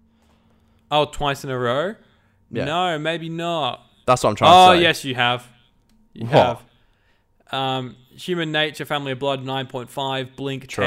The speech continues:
Speaker 1: ten, Utopia, nine.
Speaker 2: True. Okay. True. Those are bangers, though. I stand by that statement.
Speaker 1: They are fucking massive bangers. Yeah, that, that's, that's your big track record there, right there, just looking through it.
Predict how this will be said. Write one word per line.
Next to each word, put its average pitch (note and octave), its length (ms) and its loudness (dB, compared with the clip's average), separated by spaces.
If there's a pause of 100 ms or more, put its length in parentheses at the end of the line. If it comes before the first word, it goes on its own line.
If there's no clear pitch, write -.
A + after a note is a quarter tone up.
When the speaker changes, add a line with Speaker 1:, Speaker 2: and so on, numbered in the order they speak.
(120)
Speaker 1:
ten, F#2 100 -4
Utopia, A#2+ 480 -8
nine. A2+ 400 -10 (580)
Speaker 2:
True. F2+ 400 -8 (260)
Okay. F#2 440 -6 (480)
True. F#2 320 -4 (460)
Those A#2+ 200 4
are A2+ 140 6
bangers, F#2+ 400 -4
though. F2+ 260 -8 (280)
I G2+ 80 -4
stand G2+ 320 -4
by G2 100 0
that F#2 140 -6
statement. G2 320 -8
Speaker 1:
They B2+ 40 -6
are A#2+ 220 -10 (800)
fucking G#3+ 480 -10
massive B2 380 -14
bangers. - 480 -18 (1300)
Yeah, B2 260 0
that, B2 220 -2
that's, B2+ 300 0
that's C3 320 0
your B2 80 -4
big B2 200 -4
track A#2+ 260 -6
record A#2+ 320 -10
there, A#2 280 -8 (180)
right A#2+ 180 -12
there, B2 200 -4
just A#2+ 180 -12
looking B2 220 -10
through C3+ 220 -6
it. - 140 -10